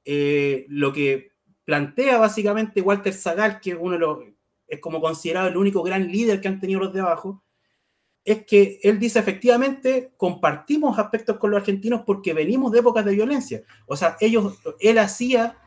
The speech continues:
una cierta relación entre dictadura y barra brava, o entre dictadura, digamos, y expresión violenta. O sea,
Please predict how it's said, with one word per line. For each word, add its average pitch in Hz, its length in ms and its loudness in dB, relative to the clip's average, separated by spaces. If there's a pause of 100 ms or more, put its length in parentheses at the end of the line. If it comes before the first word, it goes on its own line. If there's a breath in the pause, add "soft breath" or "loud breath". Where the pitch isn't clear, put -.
(500 soft breath)
una 196 220 2
cierta 220 360 0
relación 202 440 0
entre 214 200 0
dictadura 202 540 0
y 220 40 0
barra 202 220 -2
brava, 220 380 -4 (360)
o 156 80 2
entre 165 240 -2
dictadura, 180 600 2
digamos, 214 580 0
y 170 60 -4
expresión 196 640 0
violenta. 196 560 0 (680)
O 123 120 -6
sea, 147 380 -2